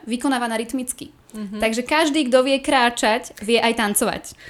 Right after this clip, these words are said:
Speaker 1: Čiže táto
Speaker 2: To znie
Speaker 1: tanečné
Speaker 2: dobre,
Speaker 1: nemehlo,
Speaker 2: to znie
Speaker 1: ja
Speaker 2: dobre.
Speaker 1: neviem tancovať, mňa to, ja, ja nebudem tancovať, toto nie je výhovorka. Naozaj, ja toto neberiem ako výhovorku, každý, kto vie kráčať, vie aj tancovať, pretože aj tá chôdza ti poskytuje nejaký ten rytmus,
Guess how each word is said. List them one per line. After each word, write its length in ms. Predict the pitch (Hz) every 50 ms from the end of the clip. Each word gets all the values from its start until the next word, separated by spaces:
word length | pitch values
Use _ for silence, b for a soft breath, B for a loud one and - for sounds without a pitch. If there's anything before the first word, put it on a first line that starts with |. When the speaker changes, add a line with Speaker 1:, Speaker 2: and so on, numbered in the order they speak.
| B B B
Speaker 1:
Čiže 220 | B - 240 233 254
táto 640 | 247 - 247 254 254 - 311 285 277 262 - - - -
Speaker 2:
To 80 | - 285
znie 160 | 269 277 302
Speaker 1:
tanečné 80 | 269
Speaker 2:
dobre, 160 | 269 294 262 254
Speaker 1:
nemehlo, 240 | 262 262 262 254
Speaker 2:
to 80 | 247 254
znie 140 | 262 294 277
Speaker 1:
ja 80 | 269 269
Speaker 2:
dobre. 140 | 277 269 262
Speaker 1:
neviem 240 | 294 302 330 320 311
tancovať, 640 | 285 330 330 370 285 - 330 285 294 285 277 277 277
mňa 180 | 262 247 233 233
to, 100 | - 254 - 226
ja, 180 | 220 226 220 208 214 220 220 -
ja 120 | 220 220
nebudem 340 | 208 220 226 285 311 311 302
tancovať, 400 | 285 311 285 277 285 294 269 269 262 B B B B B B
toto 180 | 202 202 220
nie 220 | 214 208 202 202 196
je 40 | 190
výhovorka. 500 | 196 220 214 196 185 - - 202 202 - _ _ _ _ _ _ _ _
Naozaj, 380 | - 233 220 220 220 214 208 202
ja 80 | 214
toto 160 | 220 240 247 254
neberiem 400 | 240 240 240 294 294 277 254 -
ako 240 | 208 - - 185
výhovorku, 540 | 196 240 269 254 247 247 240 240 240 - 240 220 226 - _
každý, 400 | - 285 277 277 247 226 247 214
kto 160 | 196 214 196
vie 160 | 185 - -
kráčať, 560 | - - 220 220 233 226 - 233 214 - -
vie 80 | 208 208
aj 160 | - - 185
tancovať, 560 | 185 190 180 180 185 - 208 185 - - -
pretože 320 | - 214 214 233 214 233 208
aj 140 | - 233 269
tá 80 | - 349
chôdza 480 | 339 - 302 294 320 277 277 247 277 - B B B B
ti 160 | B - 262
poskytuje 480 | - 294 294 294 302 - 311 302 302 285
nejaký 220 | 262 254 247 247 262
ten 160 | 247 277 262
rytmus, 560 | 254 247 247 247 254 214 - - - - -